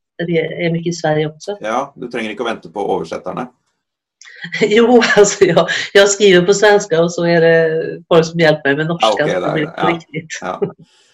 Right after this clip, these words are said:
Speaker 2: Jag,
Speaker 1: Ja.
Speaker 2: jag vet, eh, jag kan inte böckerna dina på rams, men de två sista vet jag nog om, eh, Dagskorn
Speaker 1: Ja.
Speaker 2: och, ehm, Pilegrim.
Speaker 1: Ja.
Speaker 2: Bägge på Verbum förlag, så vitt jag vet.
Speaker 1: Mm.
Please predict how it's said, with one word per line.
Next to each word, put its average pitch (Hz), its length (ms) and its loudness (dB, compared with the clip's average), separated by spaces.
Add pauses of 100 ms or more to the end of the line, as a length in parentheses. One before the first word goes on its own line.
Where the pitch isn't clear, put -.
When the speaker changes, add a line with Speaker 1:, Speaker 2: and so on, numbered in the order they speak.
(140)
Speaker 2:
Jag, 135 200 2
Speaker 1:
Ja. 170 160 -2
Speaker 2:
jag 143 100 -2
vet, 143 260 -4
eh, 139 60 -4
jag 135 420 0
kan 123 160 0
inte 123 140 -4
böckerna 113 360 -4
dina 110 200 -6
på 120 120 -6
rams, 127 280 -2
men 131 120 -6
de 135 120 -6
två 139 180 -10
sista 151 420 -6
vet 147 200 -4
jag 123 140 -2
nog 120 160 -6
om, 113 240 -4
eh, 113 160 -6
Dagskorn 165 840 -4 (580)
Speaker 1:
Ja. 190 320 -4 (100)
Speaker 2:
och, 123 500 -4
ehm, 110 500 -4
Pilegrim. 92 680 -6 (440)
Speaker 1:
Ja. 165 320 -6 (220)
Speaker 2:
Bägge - 240 -6
på 101 220 -2
Verbum 92 320 -4
förlag, 85 360 -8
så - 100 -14
vitt - 140 -10
jag 95 100 -8
vet. 92 120 -14 (480)
Speaker 1:
Mm. 180 160 -10